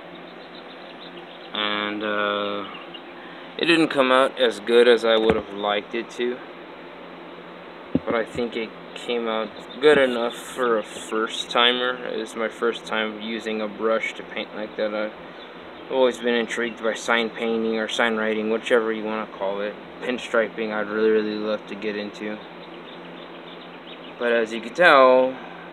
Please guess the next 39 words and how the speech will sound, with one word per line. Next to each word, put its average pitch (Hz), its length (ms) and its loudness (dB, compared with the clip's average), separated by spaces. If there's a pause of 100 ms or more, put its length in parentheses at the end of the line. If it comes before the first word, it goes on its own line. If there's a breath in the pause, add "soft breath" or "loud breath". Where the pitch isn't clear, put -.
as 107 120 -12
of 107 200 -6
now, 113 560 2 (880)
my 117 240 2
hand 107 540 0 (180)
is 110 560 -4
not 107 380 -6
stable 98 500 -8
enough. - 640 -12
It's - 360 -10
nowhere 107 800 -2
near 107 320 -2
s-, - 220 -10 (460)
s-, - 280 -12 (120)
stable 90 640 -6
or 80 200 -8
sturdy, 101 640 -4 (260)
wh-, 107 280 -8
whichever 101 360 -4
you 98 180 -10
call 98 260 -4
that. 95 320 -6
I 101 80 -6
don't, 101 200 -6 (300)
I - 100 -14
can't - 180 -10
really 98 180 -8
think 110 240 -8
right 107 120 -2
now. 101 200 -4
It's, 104 200 -8
like, 101 180 -4 (720 loud breath)
a 123 80 -4
hundred 123 340 6
and 107 160 0
five 117 420 4
outside 104 540 0
right 104 160 0
now, 104 240 -6